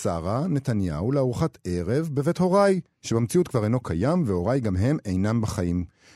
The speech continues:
כדי שיפגוש אותם וישכנע אותם להצביע למענו, שכן שניהם מצביעים למפלגת העבודה ואינם מוכנים לשמוע על אופציה אחרת, כפי שאכן היו במציאות. אני בחרדה גדולה לקראת הביקור,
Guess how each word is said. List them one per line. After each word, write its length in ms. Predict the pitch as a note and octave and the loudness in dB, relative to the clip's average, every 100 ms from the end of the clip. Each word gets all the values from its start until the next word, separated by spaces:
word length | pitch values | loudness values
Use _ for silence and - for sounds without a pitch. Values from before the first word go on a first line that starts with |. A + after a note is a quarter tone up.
| - | -2
כדי 200 | C3 F3+ | 2 2
שיפגוש 460 | G3+ F#3+ A#2+ G2+ | 2 0 0 -4
אותם 160 | - A#2 | -2 -2
וישכנע 380 | C3+ - - G2+ | -2 -2 -4 -2
אותם 220 | D#2+ F#2+ | -2 -2
להצביע 400 | A#2+ C3 D#3+ G3+ | -2 -4 -2 0
למענו, 380 | F3+ C#3 A2 F#2+ F2+ _ _ | 2 2 2 0 -4 _ _
שכן 260 | - - G2+ | -8 -4 -4
שניהם 440 | - F#2 A#2 F3+ | -2 0 2 2
מצביעים 380 | D3 - F#2 A2+ | 0 -2 -2 0
למפלגת 560 | F2 C#2+ F2+ A2 A2+ D#2+ | -2 -4 -4 -4 -4 -6
העבודה 340 | C2+ D#2 C#3 | -8 -4 -2
ואינם 340 | A#2 D2+ F#2 E3 | -2 -2 0 0
מוכנים 380 | A3 - F#2 G#2 | -2 -4 -4 -4
לשמוע 300 | - G2+ G2 | -4 -4 -4
על 60 | - | -4
אופציה 340 | G#2 - G2+ | -6 -4 -6
אחרת, 480 | - B2 F3 D2 - _ _ _ _ _ - | -2 2 2 0 -10 _ _ _ _ _ -8
כפי 160 | G#3+ | -2
שאכן 320 | F#3 C#3 B2 G#2 | 0 0 0 0
היו 140 | F#2+ | -2
במציאות. 720 | D#2+ D#2 - E2 A2+ _ - - _ - - - - | -6 -10 -4 0 0 _ -16 -16 _ -20 -16 -14 2
אני 140 | F#3 | 4
בחרדה 500 | G#3 C3+ G3+ G#3 F#3 | 4 4 4 6 6
גדולה 300 | F#3 F#3 F3+ | 6 4 4
לקראת 320 | E3+ D#3+ D#3+ D#3+ | 2 2 0 2
הביקור, 640 | C#3 - G#2 G#2 G2+ | -2 -4 -4 -2 -4